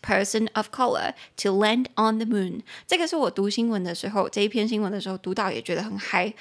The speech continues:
觉得很酷的消息，所以也把它插进去跟大家分享。All right，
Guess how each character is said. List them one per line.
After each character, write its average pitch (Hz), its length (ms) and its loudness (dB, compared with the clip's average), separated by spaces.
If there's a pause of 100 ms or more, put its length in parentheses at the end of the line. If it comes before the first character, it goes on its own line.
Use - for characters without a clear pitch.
(180)
觉 202 120 0
得 202 280 0
很 208 200 -4
酷 - 380 -2
的 185 100 -2
消 196 180 2
息， 165 240 -4
所 214 160 -4
以 196 140 0
也 - 160 -4 (200)
把 - 120 0
它 226 120 0
插 - 260 -2
进 262 140 2
去 240 120 0
跟 208 180 -6
大 240 160 2
家 247 40 0
分 - 240 -6
享。 - 200 -4 (120)
All 262 100 6
right， - 140 2